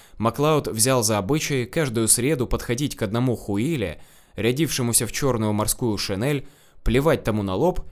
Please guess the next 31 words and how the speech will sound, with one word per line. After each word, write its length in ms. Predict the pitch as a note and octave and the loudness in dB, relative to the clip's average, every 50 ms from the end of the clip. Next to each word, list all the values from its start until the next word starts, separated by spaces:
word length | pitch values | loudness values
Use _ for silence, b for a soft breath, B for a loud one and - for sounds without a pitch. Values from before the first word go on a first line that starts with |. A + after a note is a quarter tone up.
| - - - | -16 -18 -10
и 220 | - F#3 A3+ G3+ C#3+ | -4 -2 0 2 4
с 100 | - - | 4 4
размаху 460 | A#2 A#2 A2+ A#2+ A#2 A2+ G#2 - G#2 | 4 2 2 2 2 2 0 0 -2
прилеплять 580 | - G#2 G#2 G2+ G2 F#2+ - B2 D#3+ E3+ E3 - | -2 -2 -2 -2 -2 -2 -2 -2 -2 -2 0 -2
поверх 380 | - G#2+ G#2 A2 A2 - - | -2 -2 0 -2 -2 -2 -4
этого 260 | A#2 G2+ - F2 G2 | -4 -4 -4 -6 -6
плевка 500 | F#2 - G2 F#2 - - - E3 E3 D#3+ D#3+ B B B B B | -6 -6 -6 -6 -6 -4 -4 -4 -4 -4 -6 B B B B B
десятикопеечную 960 | B G2+ A2 A2+ D#3 E3 - G#3+ - B2+ - - A2 A2+ A2 - - - G#2+ G#2 | B -2 0 2 2 2 0 -2 0 0 0 0 0 0 0 0 -2 -2 -2 -2
монету. 560 | G2+ G2+ G2+ G2 F2 E2 D#2+ - - E2+ F2 - - B B B B B B B B B | -2 -2 -2 -4 -4 -6 -8 -10 -12 -16 -16 -18 -20 B B B B B B B B B
Так 140 | C#3 C3+ C3+ | 0 0 2
продолжалось 640 | - B2+ A2+ B2+ B2+ B2 C3 C#3+ C#3 C3 A#2+ - - | 2 2 2 4 2 2 2 2 2 2 2 0 -2
в 80 | - - | -4 -4
течение 440 | - A2+ - - B2+ A2+ A2 G#2+ | -4 -2 -2 0 0 0 0 0
нескольких 560 | G#2+ G#2+ A2 G2+ - - G2 F#2 - F#2 - - | 0 0 0 0 -2 -2 -6 -6 -8 -8 -4 -2
месяцев, 520 | A2 C#3+ F3 - E3 D#3 - D3+ - - b b b b b | 0 0 2 0 0 -2 -4 -4 -6 -10 b b b b b
но 220 | A2+ D#3+ G#3 G#3+ C3+ | 0 2 2 2 2
никаких 480 | A2 A#2+ B2 - C3+ - C3+ A2 - | 2 0 0 -2 -2 -2 -2 -2 -2
претензий 500 | - A2+ F#2+ - D#3+ F#3+ F#3+ E3 E3 E3 | -2 -4 -2 0 0 0 0 0 -2 -2
так 300 | - - G2+ G#2+ A2+ - | -2 -2 -2 -2 0 0
и 20 | A2+ | 0
не 120 | G#2+ G#2 | -2 0
последовало. 760 | - G2+ - - - F#2 E2+ D#2 D#2 D2+ D2+ D2+ D#2 D#2+ E2 - - - - - - - - _ _ _ | 0 0 0 -2 -2 -2 -6 -6 -6 -8 -10 -10 -12 -12 -14 -16 -20 -20 -20 -20 -20 -20 -20 _ _ _
С 160 | - G#2+ G2+ | -4 -2 -2
бабами 640 | F#2 F#2+ A#2+ D#3 F3+ E3 B2+ G#2+ F#2 G2+ F#2 F#2 F2 | 0 2 2 4 4 4 4 2 2 2 0 -2 -2
на 160 | F2 G#2 B2 | -2 0 0
речке 320 | E3 G3+ G#3+ - - - C#3+ | 0 0 -2 -2 -2 -2 -2
тоже 340 | - D3 E3 F3 D3+ D3+ | 0 0 0 0 0 2
не 160 | C#3 C3+ C#3+ D3+ | 2 2 2 0
было 200 | C3+ C3+ B2+ A#2+ | 2 2 2 2
никаких 460 | A2+ A2+ A2 A#2 G#2 - A2+ - - | 2 0 0 -2 -2 -2 -4 -2 -2
проблем. 460 | - A#2+ A#2 B2 G#2+ F2+ D#2 D2 - | 0 0 0 0 -2 -2 -4 -6 -10